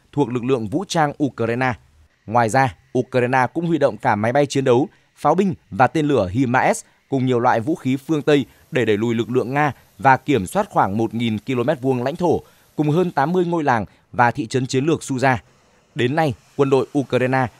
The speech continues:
đã đạt được một số kết quả nhất định, buộc Nga phải sơ tán hơn hai trăm nghìn cư dân. Hãng tin ria dẫn lời ông Mikhail Seremet, thành viên của Ủy ban Quốc phòng Quốc hội Nga nói,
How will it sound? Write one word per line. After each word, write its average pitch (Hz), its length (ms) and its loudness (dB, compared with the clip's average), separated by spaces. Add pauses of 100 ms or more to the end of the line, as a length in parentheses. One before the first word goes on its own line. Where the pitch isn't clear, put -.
(140)
đã 143 200 4
đạt 160 180 0
được 127 220 0
một 123 140 -2
số 117 220 -2
kết 220 280 -2
quả 120 220 0
nhất 98 180 -4
định, 156 160 -2 (340)
buộc 143 260 0
Nga 147 320 -2
phải 131 200 -4
sơ 139 140 -6
tán 120 260 -2 (180)
hơn 131 240 0
hai 123 160 -4
trăm 120 200 -4
nghìn 110 220 -2
cư 123 160 -4
dân. 127 200 2 (520)
Hãng 175 240 -2
tin 196 280 -4 (300)
ria 151 200 0 (280)
dẫn 151 160 -2
lời 139 260 4
ông 127 200 0
Mikhail 127 520 0
Seremet, 120 480 0 (280)
thành 147 220 -4
viên 160 200 0
của 127 280 0
Ủy 107 140 -4
ban 117 220 0 (100)
Quốc 208 180 2
phòng 117 200 0
Quốc 185 180 -4
hội 147 160 0
Nga 127 200 0
nói, 117 300 0